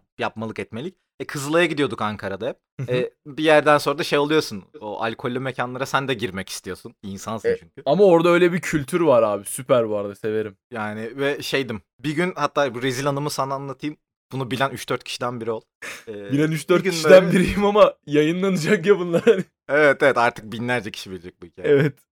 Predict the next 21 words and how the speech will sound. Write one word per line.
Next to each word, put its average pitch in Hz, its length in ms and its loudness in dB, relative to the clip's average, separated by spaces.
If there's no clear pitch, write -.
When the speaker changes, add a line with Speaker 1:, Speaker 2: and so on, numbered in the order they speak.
Speaker 1:
E, - 20 -18
abi 156 360 4
bir 190 80 -6
gün 190 180 -6
işte 165 440 -4
böyle 143 220 -2
in-, 180 260 -6
internetten 175 580 -2
biriyle 156 260 0
konuştum 107 360 -8
ama 143 120 -6
on 151 220 -6
altı 120 260 -4
yaşında 139 260 -10
falanım. 127 340 -10
İşte 151 160 -14
buluşacağız. 156 580 -4
Ortak 127 340 -6
arkadaşlarımız 135 600 -4
falan 147 300 -2
varmış. 127 360 -10